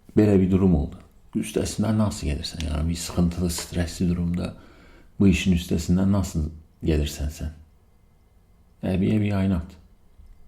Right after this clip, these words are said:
Evet. E, abi, ya,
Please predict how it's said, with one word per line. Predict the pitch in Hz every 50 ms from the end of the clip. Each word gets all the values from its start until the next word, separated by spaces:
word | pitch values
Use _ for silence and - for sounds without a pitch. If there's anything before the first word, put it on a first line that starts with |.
| - - - - _ _ _ _ _ _ - - -
Evet. | 92 87 82 73 - - - - - - - - - - - - - - - - - - - - - - - - - - - - - - - - - - - - - -
E, | 113 101 87 82 98 107 - - - - - - - - - - - -
abi, | - 113 - - - 196 - -
ya, | 175 151